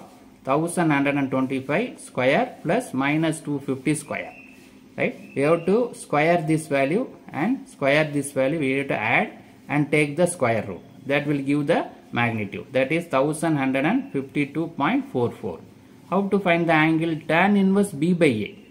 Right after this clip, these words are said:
Imaginary term divided by real term. So tan inverse minus two fifty divided by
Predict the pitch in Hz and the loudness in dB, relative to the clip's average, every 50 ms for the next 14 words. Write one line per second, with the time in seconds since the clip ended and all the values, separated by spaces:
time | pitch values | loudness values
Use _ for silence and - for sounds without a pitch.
0 | - - - - - 127 131 151 170 180 175 170 170 170 160 160 156 160 151 151 | -20 -20 -20 -12 -6 -2 2 4 4 4 4 4 2 2 2 2 2 2 0 2
1 | 143 139 139 139 139 139 135 135 - 247 349 349 - - - - - 123 120 123 | 2 0 0 2 0 0 0 0 0 0 0 -2 -4 -10 -18 -6 -2 2 2 4
2 | 117 107 104 - 90 87 - - - 135 131 131 147 143 151 160 165 160 160 156 | 2 2 0 -4 -8 -10 -10 -4 -2 -2 0 2 2 2 4 4 4 2 2 2
3 | 156 170 214 247 240 - 120 120 131 139 156 170 180 180 180 170 - - 165 156 | 2 2 2 0 -2 -4 -4 -2 0 0 2 2 4 2 2 0 -2 -4 -4 -4
4 | 147 - 147 139 - 151 143 139 139 135 135 139 135 131 131 156 202 277 320 | -4 -4 -6 -4 -4 -4 -2 -2 -2 -2 0 -2 -2 -2 -2 -2 0 -2 -2